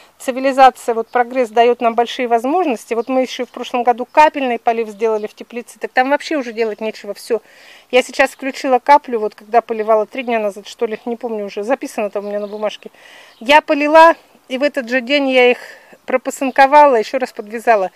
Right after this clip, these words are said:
Десять дней я могу туда не заходить. И также, ну а вот эти грядки, вообще я вам сказала, что здесь я, наверное, приду только снимать томаты, потому что здесь я не удаляю пасынки, здесь не подвязываю, но всё это я уже говорила. И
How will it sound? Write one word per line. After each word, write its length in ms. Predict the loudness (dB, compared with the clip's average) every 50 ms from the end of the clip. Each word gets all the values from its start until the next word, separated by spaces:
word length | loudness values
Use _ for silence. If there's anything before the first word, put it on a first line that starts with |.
| -14 -20 -20 -20 -20 -20 _ -16
Десять 420 | -8 -4 -4 -4 -4 -4 -6 -6
дней 280 | -4 -2 0 0 0 0
я 100 | 0 0
могу 280 | 0 -2 -2 -4 -8
туда 260 | -10 -8 -4 -2 -2
не 320 | -2 -2 -2 0 0 0 -2
заходить. 920 | 0 0 2 2 0 0 0 0 0 0 0 -2 -10 -16 -16 _ _ _ _ -20 -20 _ _
И 100 | -16 -10
также, 440 | -2 0 0 0 0 -2 -6 -6 -8 _ _ _ _ _ -4
ну 120 | 0 2
а 100 | 4 4
вот 180 | 4 2 0 -2
эти 180 | -4 -4 -4
грядки, 420 | -6 0 2 2 2 2 0 -2 -2
вообще 300 | -2 -2 -2 -4 -6 -4
я 100 | -2 -2
вам 140 | -4 -6 -6
сказала, 440 | -8 -8 -4 -2 0 0 0 0
что 220 | -4 -8 _ -14 -14
здесь 340 | -12 -8 -8 -8 -6 -4 -2
я, 80 | 0 0
наверное, 380 | 0 0 0 0 0 -2 -4
приду 300 | -4 -6 -10 -6 -6 -4 -4
только 260 | -4 -6 -8 -10 -14
снимать 380 | -12 -8 -6 -4 -4 -6 -6 _ _
томаты, 500 | 0 0 2 2 2 0 0 -4 -12 -18 -18 -20 -20 -18 _
потому 300 | -4 0 0 2 2 0
что 200 | -4 -6 -6 -8
здесь 260 | -6 -6 -6 -8 -6 -4
я 80 | -4 -4
не 120 | -4 -4
удаляю 420 | -2 0 0 2 2 2 2 0 2
пасынки, 560 | 4 6 6 6 4 -2 -10 -10 -8 -10 -10
здесь 240 | -8 -10 -10 -10 -10
не 80 | -8
подвязываю, 640 | -4 -6 -6 -2 0 0 0 0 -2 -4 -8 -6 -6
но 100 | -6 -8
всё 180 | -8 -6 -6 -4
это 140 | -4 -2
я 120 | -2 -2 -2
уже 120 | -2 -2 -6
говорила. 500 | -6 -2 0 0 0 0 -2 -4 -4 -6 _ -16 -20 -20 -20 -20 -20 -20 -20 -20 _ _ _
И 320 | -6 -4 -2 -2 -2 -4